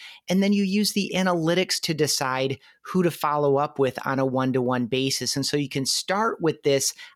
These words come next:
"I recorded it once and I'm gonna use it for, you know, hundreds or possibly thousands of people."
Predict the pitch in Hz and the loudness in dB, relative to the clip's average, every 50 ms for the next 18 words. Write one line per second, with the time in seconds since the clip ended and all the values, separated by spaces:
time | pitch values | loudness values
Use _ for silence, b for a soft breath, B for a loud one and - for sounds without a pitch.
0 | B - 147 151 147 151 147 - - - - 277 269 220 180 170 - - 160 165 | B -6 -4 -2 -2 -2 -2 -2 -2 0 0 2 2 2 2 0 -2 -2 0 0
1 | 165 151 143 143 - - - 151 151 151 147 135 151 147 139 135 131 147 165 175 | 2 2 2 0 -2 -4 -2 -2 0 0 0 0 0 0 0 0 0 2 2 2
2 | 170 156 156 147 139 - _ b b b b b b - - - 156 147 143 143 | 2 2 0 0 0 -2 _ b b b b b b -14 -4 -2 2 2 4 4
3 | 143 139 135 135 131 - _ _ _ - - 156 135 127 123 - - 170 165 165 | 4 4 2 0 0 -4 _ _ _ -6 -2 -2 0 0 -2 -2 -2 -2 -2 0
4 | 151 165 170 156 151 147 143 139 - 143 147 139 - 160 135 143 135 - - 147 | 2 0 0 2 2 0 0 0 -2 -2 -2 0 -2 0 0 0 -2 0 -2 -2
5 | 139 147 139 - 135 135 131 131 120 - - - 180 180 - - 127 123 127 127 | -2 -2 -2 -2 -2 -2 -2 -4 -6 -6 -8 -4 -4 -4 0 0 0 2 0 0